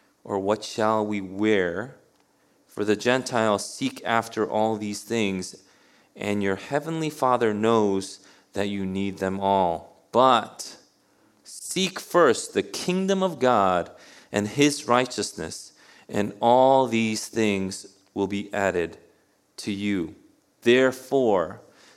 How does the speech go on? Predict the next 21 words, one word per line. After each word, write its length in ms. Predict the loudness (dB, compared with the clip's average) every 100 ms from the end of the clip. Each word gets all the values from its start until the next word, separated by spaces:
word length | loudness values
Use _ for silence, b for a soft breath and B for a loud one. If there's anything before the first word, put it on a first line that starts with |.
| b
do 120 | -4 2
not 260 | 2 2
be 160 | -2 -2
anxious 420 | -4 -4 -8 -8
about 300 | -2 -2 -4
tomorrow, 640 | -8 -4 -2 0 -2 -6 b b b
for 200 | -10 -8
tomorrow 560 | -8 -8 -2 0 0 0
will 140 | -4
be 160 | -6 -8
anxious 420 | -8 -8 -12 -12
for 180 | -8 -8
itself. 600 | -8 -6 -4 -4 -6 -18 b b b b
Sufficient 680 | -10 -6 -4 -2 -4 -4 -8
for 140 | -8
the 120 | -6 -2
day 520 | 0 0 -2 -6 -16 b b b b
is 200 | -6 -4
its 180 | -4 -6
own 300 | -6 -6 -6
trouble. 500 | -8 -8 -6 -8 -10